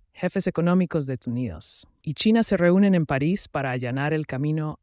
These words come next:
hacia la cumbre. Trump sí. Trump pide el despliegue de buques de guerra aliados tras la amenaza de Irán de represalia por ataque estadounidense.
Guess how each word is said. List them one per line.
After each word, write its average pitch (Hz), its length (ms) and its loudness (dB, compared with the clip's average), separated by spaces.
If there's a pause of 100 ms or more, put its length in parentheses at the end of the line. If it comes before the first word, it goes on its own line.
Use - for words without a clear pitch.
hacia 127 260 -8
la 110 120 -8
cumbre. 113 480 -10 (800)
Trump 131 280 -6
sí. 90 360 -10 (880)
Trump 190 280 0
pide 185 220 2
el 160 80 2
despliegue 160 440 0
de 143 60 0
buques 147 300 -4
de 131 100 -6
guerra 143 280 -2
aliados 147 480 0
tras 123 240 -6
la 127 60 -6
amenaza 143 420 -2
de 147 80 0
Irán 147 260 -2
de 156 100 -4
represalia 127 640 -6
por 110 120 -10
ataque 127 300 -8
estadounidense. 120 960 -8